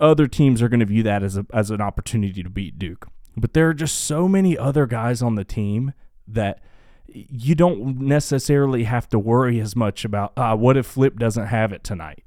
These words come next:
It, it, there are so many other guys that can cover for him. That's one of the more exciting things about this team. It, it is just that,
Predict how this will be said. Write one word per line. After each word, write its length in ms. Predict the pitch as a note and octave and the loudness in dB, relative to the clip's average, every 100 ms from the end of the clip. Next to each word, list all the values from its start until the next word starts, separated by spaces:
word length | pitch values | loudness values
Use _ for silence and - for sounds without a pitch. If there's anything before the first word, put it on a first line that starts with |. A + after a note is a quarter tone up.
| - | -10
It, 140 | - - | -10 -8
it, 200 | C#3 A2+ | -14 -4
there 180 | C3 C3 | 0 0
are 60 | A#2+ | -2
so 320 | - E3+ F3+ | -2 0 2
many 200 | F3 D3 | 2 0
other 120 | A#2+ | -2
guys 300 | A2+ G#2+ G#2 | -4 -4 -4
that 140 | A2 | -6
can 120 | - - | -4 -4
cover 240 | G#2+ G#2+ | -4 -6
for 200 | G#2 G2 | -4 -4
him. 120 | G2 - - - - - | -4 -10 -20 -20 -10 0
That's 200 | D#3 - | 0 2
one 100 | D#3+ | 0
of 40 | |
the 40 | |
more 220 | A#2+ A2+ G2+ | 2 2 0
exciting 560 | - - G#2 A2 G#2 | -4 -4 -4 -4 -6
things 400 | - G#2 F#2+ F#2 - _ - | -6 -6 -6 -10 -16 _ -16
about 380 | F2+ F#2 G2+ G2+ | -10 -4 -4 -4
this 220 | G#2 - | -8 -6
team. 340 | G#2+ F#2+ F#2+ - | -6 -6 -6 -8
It, 180 | A2 G2+ - | -10 -10 -12
it 200 | - G#2 - | -14 -8 -2
is 220 | C3+ A#2+ | -2 -2
just 260 | C3+ C3 - | -4 -4 -4
that, 240 | A2 | -6